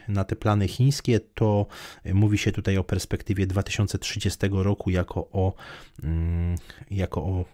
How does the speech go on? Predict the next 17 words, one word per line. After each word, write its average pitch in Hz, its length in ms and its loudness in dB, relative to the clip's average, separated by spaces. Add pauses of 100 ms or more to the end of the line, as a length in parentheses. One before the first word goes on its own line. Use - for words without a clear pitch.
(180)
perspektywie 101 680 0
wysłania 98 580 2 (240)
tajkonautów 92 720 2
na, 80 200 0 (420)
e, 90 180 2
na 92 140 4
Księżyc. 113 640 4 (460)
E, 90 40 -6 (480)
co, 135 440 2
e, 117 120 2
istotne 139 560 -2
w - 60 -8
tym 139 140 4
wszystkim, 139 520 0
to 127 120 -2
także 110 480 2
oświadczenie, 110 800 2